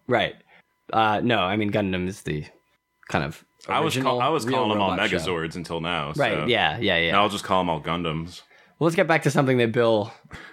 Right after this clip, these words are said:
Speaker 1: Bill <laughs>
Speaker 2: <laughs>
Speaker 1: understands more of. I've actually been playing more of Shadow of Mordor, which we talked about last episode.
Speaker 2: Hell yeah.
Speaker 1: Yeah, and that's a, that is a cool game.
Speaker 2: That's
Speaker 1: Speaking
Speaker 2: a
Speaker 1: of Lord of the
Speaker 2: fantastic
Speaker 1: Rings,
Speaker 2: game.
Speaker 1: actually. The thing is,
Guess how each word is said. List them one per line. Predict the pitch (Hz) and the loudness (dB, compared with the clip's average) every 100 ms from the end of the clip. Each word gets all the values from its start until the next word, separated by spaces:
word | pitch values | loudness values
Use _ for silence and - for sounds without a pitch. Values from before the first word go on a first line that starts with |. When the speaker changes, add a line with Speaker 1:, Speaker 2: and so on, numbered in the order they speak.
| - | -4
Speaker 1:
Bill | - 123 | 0 2
<laughs> | 135 120 | 2 2
Speaker 2:
<laughs> | |
Speaker 1:
understands | 208 190 190 - 202 190 175 156 | 0 2 2 0 0 0 0 0
more | 160 143 | 2 2
of. | 131 139 190 147 - - - | 2 0 -2 -4 -8 -20 -6
I've | - 160 | 0 2
actually | 180 185 | 2 0
been | 147 131 | 0 -2
playing | - 123 117 113 110 - - | 0 2 4 2 2 -2 -8
more | 113 107 110 117 113 | -4 -2 0 2 2
of | 107 107 104 | 2 0 0
Shadow | - 113 113 | 0 2 2
of | |
Mordor, | 107 110 123 160 | 0 0 0 -2
which | 156 - | -4 -4
we | |
talked | 113 101 | -2 -2
about | 107 80 | 0 0
last | 90 101 - | 0 -2 -4
episode. | 92 113 139 139 151 - - | -4 -2 0 0 -2 -10 -12
Speaker 2:
Hell | - 190 | -2 2
yeah. | 127 90 69 - | 4 2 0 -8
Speaker 1:
Yeah, | - 117 110 87 | -2 2 2 2
and | 104 | 2
that's | 135 156 | 0 2
a, | 113 98 95 - _ _ _ | 0 0 -4 -6 _ _ _
that | - | -2
is | 117 | -2
a | 90 | -2
cool | - 113 | -2 0
game. | 110 101 | 2 0
Speaker 2:
That's | 90 | -2
Speaker 1:
Speaking | 131 180 | 0 0
Speaker 2:
a | 127 | 2
Speaker 1:
of | |
Lord | 120 | 2
of | 113 | 2
the | |
Speaker 2:
fantastic | 104 110 110 | 2 2 2
Speaker 1:
Rings, | 98 | 2
Speaker 2:
game. | 82 | 0
Speaker 1:
actually. | 98 - 92 90 98 - - | 0 -2 -4 -4 -6 -18 -10
The | 120 | -8
thing | 117 175 180 | -4 0 2
is, | 175 123 110 117 | 2 2 2 -2